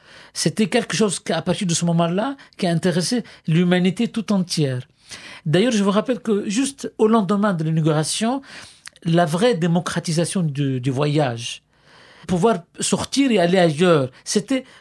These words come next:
grâce au canal de Suez. Le, l'homme a senti, à partir de mille, mille huit cent soixante-neuf, que ailleurs lui appartient aussi. Et l'agence Cook, qui a commencé à implanter partout en Égypte, en Orient et dans le monde des bureaux,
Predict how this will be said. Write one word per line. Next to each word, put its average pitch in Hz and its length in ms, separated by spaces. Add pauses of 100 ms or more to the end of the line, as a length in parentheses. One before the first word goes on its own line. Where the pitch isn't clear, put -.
(380)
grâce 185 400
au 180 80
canal 156 240
de 139 60
Suez. 127 420 (340)
Le, 160 320
l'homme 202 300
a 175 80
senti, 196 480 (260)
à 170 140
partir 165 260
de 165 80
mille, 180 300
mille 180 180
huit 170 80
cent 170 160
soixante-neuf, 180 640 (440)
que 180 240 (240)
ailleurs 202 480
lui 185 280
appartient 185 440 (180)
aussi. 247 480 (540)
Et 160 400 (220)
l'agence 156 440
Cook, 262 540
qui 180 120
a 165 120
commencé 175 500
à 180 220
implanter 160 400
partout 190 480 (240)
en 160 160
Égypte, 165 420
en 160 120
Orient 175 320
et 156 120
dans 160 120
le 165 80
monde 185 200
des 139 120
bureaux, 175 420